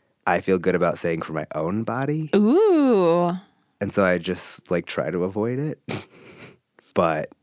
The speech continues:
Speaker 1: that becomes very difficult. Yeah, for me, the, the, like, I,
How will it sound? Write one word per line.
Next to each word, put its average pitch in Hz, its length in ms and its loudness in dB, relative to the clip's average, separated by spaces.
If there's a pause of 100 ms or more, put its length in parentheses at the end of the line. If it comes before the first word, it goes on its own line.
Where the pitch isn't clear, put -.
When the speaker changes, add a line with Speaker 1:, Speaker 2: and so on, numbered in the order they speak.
(160)
Speaker 1:
that 78 260 -2
becomes 78 320 -8
very - 160 -6
difficult. - 500 -12 (680)
Yeah, 101 200 0
for 104 140 0
me, 98 200 2
the, 95 220 2 (120)
the, 90 480 -2 (340)
like, 95 100 -6
I, 95 200 4